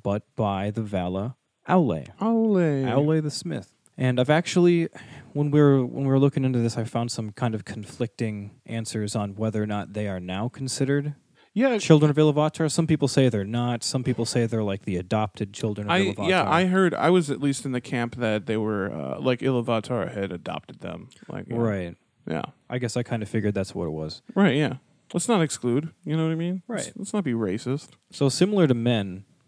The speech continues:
Speaker 1: uh, the, the dwarves, they don't have an official, there isn't any canon about what happens to them after they die.
Speaker 2: Yeah, it's unknown.
Speaker 1: The elves, they go to Valinor, as we know,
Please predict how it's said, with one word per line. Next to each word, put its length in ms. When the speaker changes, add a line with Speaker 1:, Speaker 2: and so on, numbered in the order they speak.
Speaker 1:
uh, 420
the, 540
the 100
dwarves, 380
they 100
don't 180
have 680
an 140
official, 880
there 120
isn't 160
any 180
canon 360
about 200
what 120
happens 380
to 60
them 140
after 260
they 140
die. 440
Speaker 2:
Yeah, 200
it's 140
unknown. 480
Speaker 1:
The 160
elves, 300
they 120
go 200
to 80
Valinor, 520
as 160
we 60
know, 380